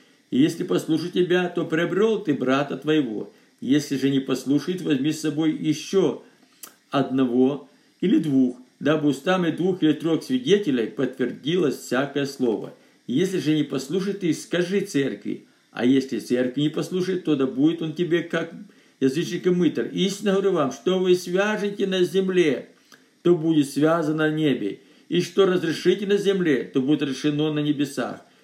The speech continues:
Истинно также говорю вам, что если двое или с-, согласятся на земле просить о всяком деле, то чего не будете просить, будет им от Отца моего Небесного. Ибо где двое или трое собраны во имя Моё, там я позади их".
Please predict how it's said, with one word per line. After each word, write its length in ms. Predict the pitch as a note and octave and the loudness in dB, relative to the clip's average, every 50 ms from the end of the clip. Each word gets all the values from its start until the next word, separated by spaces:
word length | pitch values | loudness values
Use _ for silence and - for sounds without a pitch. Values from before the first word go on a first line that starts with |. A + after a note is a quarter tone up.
| _ _ | _ _
Истинно 420 | - E3+ F#3+ A#3 G#3+ - - G#3+ G3+ | -4 -2 0 0 0 0 0 -2 -2
также 300 | G3+ - F#3 F3+ D#3 D#3+ | 0 0 0 0 0 0
говорю 160 | F3 F3 E3 | 0 0 0
вам, 240 | D3 C#3 B2+ B2 B2 | 0 0 -2 -2 -4
что 180 | - - D3+ | -4 -2 0
если 600 | D3+ D3+ E3 F#3 F#3+ - - - C#3 B2+ A#2 G#2+ - - _ _ _ _ - | 0 2 2 0 0 0 0 -2 -2 -2 -2 -2 -6 -16 _ _ _ _ -6
двое 320 | - B2 D#3 F#3+ G3+ G3+ G3 | -2 2 4 6 6 6 4
или 120 | F#3+ F#3+ | 2 0
с-, 200 | F3+ - - - _ _ _ _ _ _ _ _ _ _ - - | 0 -2 -8 -18 _ _ _ _ _ _ _ _ _ _ -20 -16
согласятся 640 | - - D#3+ D#3+ D#3+ E3 D#3 - F3+ F#3 G3 - - E3+ | -8 -2 -2 0 0 0 -2 0 0 0 0 0 -2 -6
на 60 | C#3+ | -4
земле 320 | D3+ E3 D#3 E3 F3 F3 | -4 -2 0 2 2 2
просить 360 | - E3 D#3 - - F3+ - | 2 0 -4 -4 -4 -4 -4
о 60 | - D3+ | -4 -4
всяком 460 | - E3 D#3 D3+ - D3+ D3 C3+ C3 | -2 -2 -4 -2 -2 -4 -4 -4 0
деле, 420 | E3 F3+ E3+ C#3 A#2 G#2 G#2 - - _ _ _ _ _ - | 4 4 4 4 2 -2 -4 -10 -16 _ _ _ _ _ -2
то 120 | - D#3+ | -2 -2
чего 400 | D3+ - - E3 E3 F3 G3 G3 | 0 0 0 -2 2 4 2 2
не 100 | F#3+ F3 | 2 2
будете 380 | D#3+ D3 D#3+ E3+ D#3+ D3 - D3 | 0 0 2 2 2 2 0 -2
просить, 480 | - C3+ C3+ C3 - F3+ F3 D#3 C3 B2+ | -2 -2 -2 0 2 2 2 2 0 -4
будет 380 | D#3+ F#3+ F#3 D#3+ C#3 C3 - | -2 0 2 2 2 2 0
им 200 | B2+ A#2 A2+ C3 | -2 -4 -4 -4
от 140 | B2+ A#2 - | -6 -4 -4
Отца 280 | C3 A#2+ - - C3+ C#3 | -4 -4 -2 -2 -2 -2
моего 200 | C3+ C#3 C3 B2 | -2 -2 -2 0
Небесного. 600 | B2+ C3 A#2+ A2+ B2 A#2+ A2 - - G#2+ G2+ - - | 0 0 0 0 0 -2 -2 -4 -6 -10 -10 -6 -2
Ибо 300 | F3 D#3+ C3+ C#3+ C3+ B2+ | -2 0 2 2 2 2
где 140 | B2 C3 B2 | 2 2 0
двое 300 | B2 C3 F3+ G3+ G3 F#3+ | 2 4 4 4 4 4
или 80 | F3+ | 2
трое 280 | F#3 F3+ F3 F3+ F3+ F3 | 0 2 2 2 2 2
собраны 320 | F3 - E3 D3 D#3 D#3 | 0 0 -4 -4 -2 -2
во 80 | D3+ D#3 | 0 0
имя 160 | D#3 D3+ D3 | 0 0 0
Моё, 280 | C#3+ D3 C#3 C#3+ C#3+ C#3 | 0 2 2 2 0 0
там 240 | C#3 - A#2 A2+ | -4 -6 -6 -4
я 160 | A2+ A#2 B2 B2 | -2 -2 -2 -2
позади 420 | - - G#2+ A2+ G#2+ A2 A#2+ A#2 | -4 -6 -8 -8 -6 -6 -6 -6
их". 420 | - - - A#2+ G2+ F2 - - | -6 -6 -4 -4 -4 -4 -6 -10